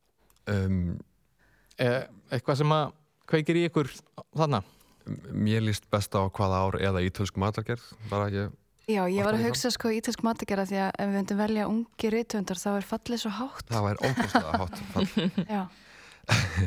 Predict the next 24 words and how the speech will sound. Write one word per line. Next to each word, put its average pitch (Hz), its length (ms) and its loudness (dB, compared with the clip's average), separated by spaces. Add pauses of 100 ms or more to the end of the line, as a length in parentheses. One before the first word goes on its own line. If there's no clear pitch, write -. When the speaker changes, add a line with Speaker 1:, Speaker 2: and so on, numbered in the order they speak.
Speaker 3:
Er, 226 240 0
er 226 160 2
það 247 160 0
ítölsk - 520 -6 (100)
matargerð 185 500 -8
eða, 196 200 -6 (260)
eða 202 180 -6
hvað? 123 160 0
Speaker 1:
Já, 175 160 4
ég 208 80 0
er 185 160 0
svolítið 156 240 2
spenntur 127 220 0
fyrir 104 100 0
því. 92 140 -2
Speaker 3:
Já, - 240 -12
ég 214 140 -2
get, 277 200 -2
ég 262 100 -2
er 285 120 0
alveg 254 120 -4
til 294 140 0
í 233 80 -2
hvaða 226 240 -2